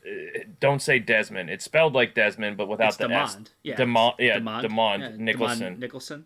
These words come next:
Speaker 2: Yeah.
Speaker 1: And so, um, this
Speaker 2: Yeah, he's
Speaker 1: guy lost to, um, what, Corey Hart? I'm joking on Corey Hart, but
Speaker 2: Yeah,
Speaker 1: what's,
Speaker 2: he's
Speaker 1: uh, he
Speaker 2: twenty,
Speaker 1: lo-
Speaker 2: yeah, Jesse Hart he lost to.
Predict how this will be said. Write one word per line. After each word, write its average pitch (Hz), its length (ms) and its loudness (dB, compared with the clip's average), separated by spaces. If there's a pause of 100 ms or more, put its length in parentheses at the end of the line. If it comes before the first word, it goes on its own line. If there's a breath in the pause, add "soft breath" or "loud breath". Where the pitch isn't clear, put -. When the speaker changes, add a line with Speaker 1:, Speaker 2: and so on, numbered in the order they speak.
Speaker 2:
Yeah. 110 160 -12 (560)
Speaker 1:
And 123 240 2
so, 120 480 4
um, 107 500 4
this 143 160 0
Speaker 2:
Yeah, - 40 -8
he's 117 60 -6
Speaker 1:
guy 135 480 6 (220)
lost 127 560 4
to, 120 760 2
um, 101 640 2 (360)
what, 113 240 -2
Corey 131 340 0
Hart? 120 360 2
I'm 101 120 -10
joking 95 380 -4
on 80 120 -6
Corey 82 300 -6
Hart, 101 240 -6
but - 120 -8
Speaker 2:
Yeah, 98 60 -8
Speaker 1:
what's, - 180 -4 (180)
Speaker 2:
he's 131 240 -6
Speaker 1:
uh, - 60 -2
he 160 40 2
Speaker 2:
twenty, 151 220 2
Speaker 1:
lo- 117 140 6
Speaker 2:
yeah, 131 140 -4 (300)
Jesse 127 280 -2
Hart 95 220 -12
he 98 60 -16
lost 98 280 -16
to. - 180 -14